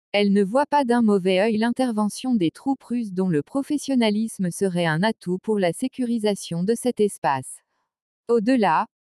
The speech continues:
l'on ne saurait ne pas prendre en compte les enjeux diplomatiques qui se trament derrière une telle position algérienne, qui profite ainsi du malaise français en Afrique pour davantage fragiliser l'ex-puissance colonisatrice dans un contexte de vives tensions entre les deux pays.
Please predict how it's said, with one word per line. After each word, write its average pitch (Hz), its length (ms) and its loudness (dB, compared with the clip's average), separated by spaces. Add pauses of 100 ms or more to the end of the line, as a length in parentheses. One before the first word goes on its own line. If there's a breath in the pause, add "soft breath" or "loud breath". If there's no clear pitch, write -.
l'on 202 240 2
ne 185 100 2
saurait 269 400 0
ne 226 120 6
pas 269 200 2
prendre 233 380 0
en 175 100 0
compte 277 320 -4
les 170 240 0
enjeux 233 300 0
diplomatiques 208 840 -2
qui 175 140 -10
se 170 140 -6
trament 262 360 0
derrière 190 400 0
une 165 180 -2
telle 254 260 0
position 247 520 -4
algérienne, 180 800 0 (320)
qui 226 140 -6
profite - 480 -4
ainsi 220 340 -2
du 180 140 -2
malaise 220 380 0
français 233 480 -4
en 170 160 0
Afrique 220 440 -4
pour 170 200 -4
davantage 208 600 0
fragiliser 220 680 0
l'ex-puissance 170 840 -4
colonisatrice 214 960 0
dans 185 240 -2
un 170 80 -2
contexte 226 580 -2
de 202 140 0
vives 185 320 -2
tensions 226 400 -4
entre 226 280 0
les 208 140 4
deux 214 160 0
pays. 156 380 0